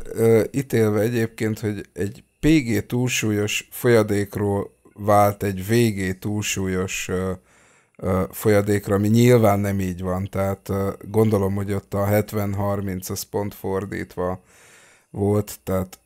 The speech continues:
<clears throat> glicerinből volt hetven százalék, propilenglikóból harminc. Ö, de az ellenállás, ö, és a folyadéksűrűség semmilyen, ö,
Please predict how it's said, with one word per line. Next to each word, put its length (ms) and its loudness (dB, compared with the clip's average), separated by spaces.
<clears throat> 260 4
glicerinből 600 -2
volt 220 -6
hetven 400 -4
százalék, 760 -6
propilenglikóból 960 -8
harminc. 540 -2
Ö, 540 6
de 240 6
az 420 4
ellenállás, 1000 4
ö, 200 6
és 500 -2
a 440 2
folyadéksűrűség 1120 0
semmilyen, 960 0
ö, 440 -4